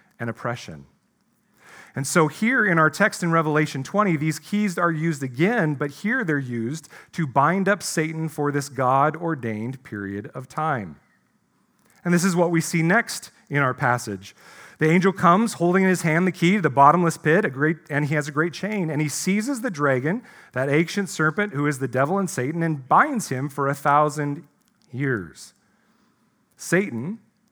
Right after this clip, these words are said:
is bound up for this God-ordained period of time.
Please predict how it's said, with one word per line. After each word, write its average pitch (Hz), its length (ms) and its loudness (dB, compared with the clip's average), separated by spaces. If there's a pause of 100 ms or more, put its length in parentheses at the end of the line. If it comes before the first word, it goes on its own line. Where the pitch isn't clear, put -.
(360)
is 107 140 -10
bound 139 380 0
up 135 260 -2
for 127 100 -8
this 120 160 -4
God-ordained 135 960 0
period 101 340 -8
of 139 120 -10
time. 156 460 -2